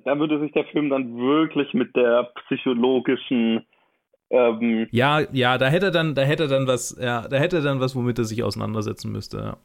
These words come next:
Speaker 1: Ja, genau. Also, wenn ein Te-, sollte ein Teil zwei kommen, wär ich an Bord.
Speaker 2: Ja, auf jeden Fall, auf jeden Fall. Wenn, wenn er die Probleme ausbügelt, die wir angesprochen haben.
Speaker 1: Ja, ja, total.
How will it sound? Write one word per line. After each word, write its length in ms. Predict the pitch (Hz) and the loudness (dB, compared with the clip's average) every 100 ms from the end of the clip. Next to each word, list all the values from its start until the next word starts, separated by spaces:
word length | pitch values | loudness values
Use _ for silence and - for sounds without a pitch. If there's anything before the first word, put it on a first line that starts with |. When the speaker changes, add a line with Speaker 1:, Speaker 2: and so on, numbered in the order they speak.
| _ - | _ -4
Speaker 1:
Ja, 200 | 113 107 - | -2 -2 -4
genau. 380 | 135 113 107 107 - | 0 2 0 -2 -2
Also, 260 | 143 143 143 - | 2 4 2 2
wenn 260 | 147 147 - | 0 0 0
ein 180 | 139 | 0
Te-, 160 | - 147 | 0 2
sollte 220 | 175 202 | 2 4
ein 140 | 175 151 | 2 2
Teil 260 | 160 131 - | 2 2 2
zwei 200 | 151 302 | 2 4
kommen, 480 | 135 127 170 196 _ _ _ | 2 2 2 -2 _ _ _
wär 180 | 131 147 | 0 0
ich 80 | 143 | 0
an 120 | 185 | 0
Bord. 320 | 208 - - - - - | 0 0 -6 -18 -18 -6
Speaker 2:
Ja, 200 | 160 151 | 0 2
auf 100 | 147 | 4
jeden 180 | 170 143 | 4 2
Fall, 320 | 160 113 98 - | 2 0 -2 -6
auf 120 | 117 | -4
jeden 160 | 117 113 | -2 -2
Fall. 320 | 107 101 107 - - | -6 -6 -8 -12 -4
Wenn, 880 | 123 151 180 190 175 143 87 90 104 | 0 2 4 4 2 0 -4 -10 -4
wenn 180 | 135 135 | 0 2
er 200 | 135 123 | 2 0
die 180 | 127 123 | -2 -2
Probleme 440 | - 117 120 113 | 0 2 2 2
ausbügelt, 580 | 113 110 - 107 107 - | 2 0 -2 0 -2 -2
die 240 | 104 101 | -4 -2
wir 280 | 101 101 101 | -2 -2 -2
angesprochen 520 | 107 - - - 98 | -4 -8 -10 -10 -8
haben. 260 | 98 95 110 - - | -8 -8 -12 -10 -2
Speaker 1:
Ja, 180 | 117 - - | -2 -2 -6
ja, 180 | 98 - _ | -6 -6 _
total. 360 | - - - | -10 -8 -10